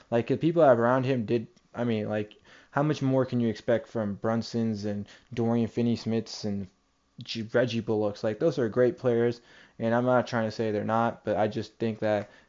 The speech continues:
you know, what they did was great. And, you know, for their capabilities, they did everything they were asked for most of the time. In certain games, they did not shoot as well, but, you know, it happens.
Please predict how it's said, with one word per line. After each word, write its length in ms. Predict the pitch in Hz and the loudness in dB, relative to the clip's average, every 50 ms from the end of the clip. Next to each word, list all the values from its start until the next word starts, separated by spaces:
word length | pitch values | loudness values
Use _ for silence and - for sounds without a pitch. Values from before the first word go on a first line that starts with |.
| _ - | _ -12
you 120 | - 117 113 | -6 -4 -2
know, 240 | 107 98 98 92 87 - _ _ _ _ | -2 -2 -4 -6 -8 -14 _ _ _ _
what 240 | - 135 135 131 135 | -8 -4 -4 -2 2
they 120 | 147 139 139 | 2 2 4
did 300 | 120 127 131 127 123 113 | 4 4 4 4 2 2
was 140 | 110 104 | 0 -2
great. 320 | 104 - 117 107 98 95 - | -2 -2 0 0 0 0 -2
And, 180 | 95 107 107 | -4 -4 -2
you 80 | 107 110 | -2 -2
know, 140 | 110 107 104 | -2 -2 -2
for 200 | 104 - - 120 | -4 -4 -2 0
their 120 | 120 123 | 0 0
capabilities, 800 | 123 - 123 123 120 120 104 113 117 120 123 120 123 120 107 101 | 2 2 0 0 0 -2 -2 0 2 2 2 2 0 -2 -2 -2
they 240 | 107 107 107 104 101 101 104 117 - | -2 0 0 0 -2 -4 -8 -8 -6
did 140 | 110 104 | -4 -2
everything 320 | 107 110 110 107 - 113 107 | -2 -2 -2 -2 -4 -4 -4
they 120 | 104 104 | -2 -2
were 80 | 101 104 | -2 -2
asked 280 | 104 104 101 101 - | -2 -4 -4 -6 -8
for 120 | - 107 104 101 - - - | -10 -10 -10 -10 -10 -12 -8
most 300 | 110 113 113 107 104 - | -4 -4 -2 -4 -4 -4
of 80 | 113 104 | -8 -6
the 40 | - | -4
time. 300 | 107 98 98 90 - - _ _ - - - - _ - | -6 -6 -6 -8 -12 -14 _ _ -20 -20 -20 -20 _ -10
In 100 | 113 107 | -8 -4
certain 240 | - 120 117 120 | -2 -2 0 0
games, 280 | 117 117 117 117 113 104 | 0 0 0 0 0 -2
they 80 | 117 104 | -2 -2
did 140 | 110 110 | -2 -2
not 220 | 107 113 117 110 104 | 0 0 0 -2 -2
shoot 200 | - - 117 117 | -2 -2 0 0
as 100 | 117 110 | 0 0
well, 220 | 123 123 120 117 110 | -2 -2 -2 -2 -4
but, 140 | - 110 | -4 -6
you 100 | 110 110 113 | -4 -2 -2
know, 120 | 113 110 | -2 -2
it 100 | 120 131 | -4 -4
happens. 460 | 135 139 143 143 - 107 104 104 - | -4 -4 -4 -4 -4 -6 -8 -8 -10